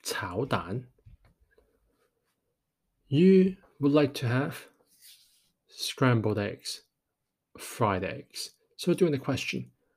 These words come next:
would you like to have fried eggs or scrambled eggs?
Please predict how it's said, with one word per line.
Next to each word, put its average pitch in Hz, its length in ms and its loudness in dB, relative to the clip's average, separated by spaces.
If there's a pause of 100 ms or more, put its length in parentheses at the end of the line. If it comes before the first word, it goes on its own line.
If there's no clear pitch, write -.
(240)
would 143 140 6
you 160 80 4
like 147 140 4
to 139 80 -2
have 135 320 0 (1200)
fried 127 380 0
eggs 127 400 -2
or 117 120 -6
scrambled 135 480 0
eggs? - 440 -6